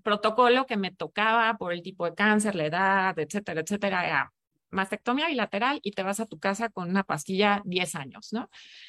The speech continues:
Entonces, perfecto, que es un supresor hormonal, ya tienes eso, <laughs> ¿no? En la mente. Entras al quirófano,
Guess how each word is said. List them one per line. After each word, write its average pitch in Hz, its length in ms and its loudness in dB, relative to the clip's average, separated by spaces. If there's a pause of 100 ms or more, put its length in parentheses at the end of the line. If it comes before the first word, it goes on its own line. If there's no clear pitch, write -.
(300)
Entonces, 226 1120 2 (180)
perfecto, 214 480 -4
que 190 120 -12
es - 160 -14
un 196 260 2
supresor 196 520 -2
hormonal, 202 580 -2 (220)
ya 247 240 2
tienes 254 320 0
eso, 240 260 0
<laughs> 202 140 -2
¿no? 233 220 4
En 247 100 -2
la 196 100 -2
mente. 196 420 -4 (160)
Entras 214 300 -2
al 214 120 -2
quirófano, 277 760 0